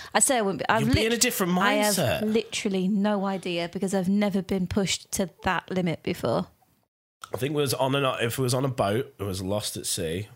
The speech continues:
Speaker 1: I don't know what I'm, I don't know what I
Speaker 2: If it
Speaker 1: can
Speaker 2: was
Speaker 1: and
Speaker 2: on an
Speaker 1: can't
Speaker 2: island
Speaker 1: do.
Speaker 2: and I needed to survive and Bosie was there, definitely Bosie. I'd, I'd do,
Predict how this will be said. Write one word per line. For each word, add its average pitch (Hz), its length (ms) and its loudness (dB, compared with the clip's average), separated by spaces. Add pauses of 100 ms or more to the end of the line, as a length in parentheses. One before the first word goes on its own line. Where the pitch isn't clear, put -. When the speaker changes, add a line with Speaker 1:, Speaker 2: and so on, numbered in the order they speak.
Speaker 1:
I 196 40 0
don't 196 320 0
know 185 120 -2
what 185 180 -2
I'm, 180 200 -4 (420)
I 185 60 0
don't 180 180 0
know 190 100 -2
what 151 100 0
I 160 40 0 (220)
Speaker 2:
If - 40 2
it - 40 2
Speaker 1:
can - 120 2
Speaker 2:
was 120 100 2
Speaker 1:
and 123 140 2
Speaker 2:
on - 80 2
an - 60 2
Speaker 1:
can't 110 120 2
Speaker 2:
island - 200 0
Speaker 1:
do. 107 80 -2
Speaker 2:
and 98 60 0
I 98 40 2
needed 98 160 0
to - 60 -2
survive 87 480 -2
and 87 120 -4
Bosie 92 400 -2
was 80 160 -8
there, 76 280 -4 (500)
definitely 90 380 -2
Bosie. 85 500 -4 (1000)
I'd, 107 260 -4
I'd 120 320 -2
do, 131 240 0